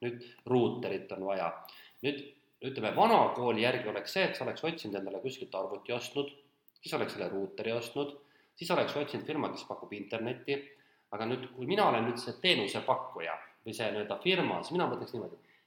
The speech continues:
mida Sirle tahab? Ta tahab saada töövahendit, et oma tööd teha. Mina tulen siia, tõstan selle arvuti siia laua peale, ütlen, et näed, siin on sul arvuti, ruuteri ma panin siia, internet on olemas, see maksab sulle, noh, näiteks kolmkümmend eurot kuus.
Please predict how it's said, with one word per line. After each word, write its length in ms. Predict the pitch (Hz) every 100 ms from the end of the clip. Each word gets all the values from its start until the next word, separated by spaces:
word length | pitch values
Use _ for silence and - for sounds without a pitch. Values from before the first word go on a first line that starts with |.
| _ _ 165
mida 240 | 196 202 185
Sirle 280 | - 131 131 98
tahab? 320 | 85 - - _ _ _ _
Ta 80 | 123
tahab 240 | 156 143
saada 460 | - 175 175 - 98 95 92 - - _ _ _ _ _ -
töövahendit, 800 | 190 131 165 139 95 135 - -
et 220 | 92 -
oma 140 | 104 107
tööd 240 | 135 - -
teha. 220 | - 76 - _ _ _ _
Mina 140 | 165 170
tulen 180 | 120 110
siia, 280 | - 185 120
tõstan 280 | 131 127 104
selle 240 | 113 107 104 - - - -
arvuti 300 | 151 110 -
siia 100 | 127
laua 220 | 190 170
peale, 160 | 117 127
ütlen, 160 | 113 101
et 140 | 101
näed, 180 | 110 85 - _ _ _ _
siin 120 | 151
on 60 | 139
sul 140 | 107
arvuti, 380 | 101 123 135 220 214 - - _ _ _ _ - 139
ruuteri 320 | 165 - 113
ma 80 | 95
panin 180 | 101 110
siia, 260 | 185 175 127
internet 300 | 139 104 -
on 80 | 156
olemas, 280 | 190 113 113
see 100 | 117
maksab 280 | 123 - -
sulle, 180 | 113 104
noh, 180 | 123 139
näiteks 360 | 107 - - _
kolmkümmend 320 | 120 98 98
eurot 160 | 92 -
kuus. 240 | 87 -